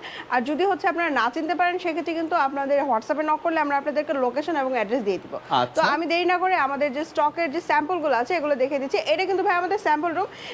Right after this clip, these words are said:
Speaker 1: এখানে প্রত্যেকটা আইটেমে just এক পিস করে স্যাম্পল আছে, প্রত্যেকটারই কালার আছে, সাইজ আছে আমাদের গোডাউনে। যেহেতু আপনি গোডাউনটা দেখেছেন, ওখানে কিন্তু আমাদের পুরো স্টকটা রাখা আছে।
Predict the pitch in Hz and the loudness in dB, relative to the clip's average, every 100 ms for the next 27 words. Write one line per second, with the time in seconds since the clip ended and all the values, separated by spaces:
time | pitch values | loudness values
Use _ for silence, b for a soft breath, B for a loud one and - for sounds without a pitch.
0 | - 311 381 311 339 349 381 370 349 359 | -2 0 0 0 -2 -2 -2 0 0 -2
1 | 339 320 - 277 311 320 311 285 269 226 | 0 -2 0 -2 -2 -4 0 0 0 0
2 | 214 196 427 605 B B - 320 359 339 | 0 0 -2 -2 B B -4 -2 -2 -4
3 | 339 294 285 302 311 370 277 262 285 370 | 0 0 2 0 0 0 0 0 0 0
4 | 269 254 220 202 202 233 269 302 269 294 | 2 2 2 2 0 0 0 0 0 -2
5 | 269 302 302 311 277 359 359 392 269 311 | 0 0 0 0 2 2 2 0 0 0
6 | 311 311 294 302 - 294 285 226 240 180 | 0 0 0 0 0 -2 0 -2 0 0
7 | 202 185 | 0 -2